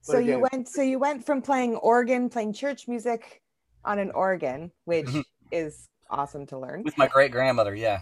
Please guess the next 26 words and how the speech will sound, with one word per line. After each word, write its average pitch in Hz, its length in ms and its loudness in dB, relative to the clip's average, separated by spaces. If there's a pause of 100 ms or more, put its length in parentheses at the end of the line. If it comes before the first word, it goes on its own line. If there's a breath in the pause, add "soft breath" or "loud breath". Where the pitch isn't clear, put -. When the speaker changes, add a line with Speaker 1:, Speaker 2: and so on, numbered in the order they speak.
Speaker 1:
Yes, 214 320 2
Speaker 3:
Um, 214 80 -8
Speaker 1:
I 208 80 0
love 190 260 -2
that. 135 300 -4 (440 loud breath)
Um, 180 680 6
to 180 840 4
playing 185 300 2
with 175 160 0
Round 165 300 2
Four, 190 500 4 (380)
Speaker 3:
Yep. 170 220 -4
Speaker 1:
to 165 200 0
playing 185 320 0
on 175 100 0
a 170 60 -2
cruise 247 240 -2
ship, 185 300 0 (380)
to 208 120 -4
Speaker 3:
Yep. 165 220 0
Speaker 1:
going 160 260 -2
into 156 220 -6
a 151 60 -2
solo 123 260 -4
career. - 360 -10 (400)
<laughs> 330 380 -10